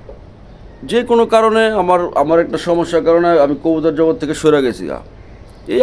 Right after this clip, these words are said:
আংটা আংটির লেগে, যে দা, এই জগতে না। এখনও এই যে এখন আবার কবুতর পালতেছি না, আমি কিন্তু কোনো ক্লাব বা কোনো সদস্য, কোনো আড্ডা ফিকিরে বসি না।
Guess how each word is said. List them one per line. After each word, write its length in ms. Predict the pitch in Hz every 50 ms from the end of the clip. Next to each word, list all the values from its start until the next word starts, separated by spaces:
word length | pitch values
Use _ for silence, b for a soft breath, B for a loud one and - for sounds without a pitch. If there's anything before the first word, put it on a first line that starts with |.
| 247
আংটা 200 | 196 185 170 185 185
আংটির 240 | 180 170 156 156 131 120
লেগে, 200 | 110 87 95 87 67 52 - - -
যে 80 | 110 139 139 127
দা, 80 | 170 139 - B B B B B B B B B - 117
এই 60 | 139 127 143
জগতে 280 | 147 147 151 139 143 131 123
না। 60 | 123 151 175
এখনও 240 | 170 175 180 165 139 135
এই 60 | 139 143
যে 40 | 156 165 156
এখন 120 | 139 160 165
আবার 120 | 170 170 165 170
কবুতর 280 | 180 175 175 196 185 196
পালতেছি 280 | 196 170 180 160 196 202 190
না, 60 | 156 113 95 - B B B B B B B B
আমি 100 | 127 156 165
কিন্তু 140 | 165 156 170 165
কোনো 120 | 170 165 165 165 165 156 - - - - - -
ক্লাব 300 | 160 156 151 151 147 139 127
বা 60 | 143 143 135
কোনো 120 | 151 151 139 147
সদস্য, 260 | 151 151 156 147 - 151 143 143
কোনো 100 | 147 143 139 139
আড্ডা 180 | 135 127 151 147 147
ফিকিরে 240 | 143 - 156 135 117 135
বসি 200 | 135 110 - 104 87
না। 60 | 71